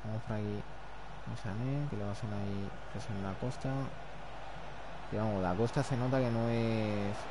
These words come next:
la mejor versión de Da Costa, la verdad. Pero bueno, nada. Vamos a ir ahí desde la banda.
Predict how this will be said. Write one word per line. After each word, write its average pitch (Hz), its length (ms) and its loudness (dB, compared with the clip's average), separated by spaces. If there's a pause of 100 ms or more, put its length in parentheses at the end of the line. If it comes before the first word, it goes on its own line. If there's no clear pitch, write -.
(500)
la 110 80 2
mejor 120 540 6
versión 120 320 6
de 127 100 4
Da 98 120 6
Costa, 92 280 0
la - 440 -2
verdad. 92 200 0 (200)
Pero 135 120 0
bueno, 98 200 0 (200)
nada. - 140 -2 (840)
Vamos 95 160 0
a 110 40 4
ir 104 60 6
ahí 98 160 4
desde 95 300 4
la 92 120 4
banda. 110 400 2